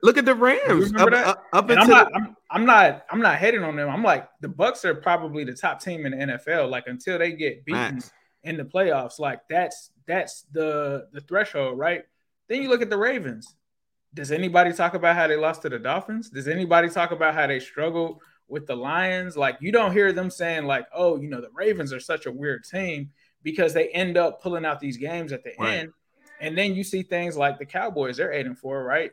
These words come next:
Speaker 2: Everybody expected them to curb stop the Las Vegas Raiders, right? That didn't happen.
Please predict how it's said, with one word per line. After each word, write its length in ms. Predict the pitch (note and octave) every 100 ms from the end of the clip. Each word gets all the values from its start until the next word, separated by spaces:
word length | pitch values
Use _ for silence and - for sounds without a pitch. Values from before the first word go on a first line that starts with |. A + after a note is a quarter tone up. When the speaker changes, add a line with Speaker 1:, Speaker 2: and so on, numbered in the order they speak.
| -
Speaker 2:
Everybody 500 | E3+ F#3 E3 D#3 D3+
expected 480 | C#3 - E3 C#3+ C3
them 180 | D3+
to 80 | B2+
curb 340 | - E3 E3+ E3
stop 400 | D3+ C#3+ C#3+ -
the 80 |
Las 300 | C3 C3 C#3+
Vegas 340 | C3 D3 C3+ A#2+
Raiders, 380 | D3 A3 C3+ C3
right? 240 | D3 F3+ - _
That 180 | - C#3
didn't 240 | D3+ E3+ C#3
happen. 380 | B2 B2 C#3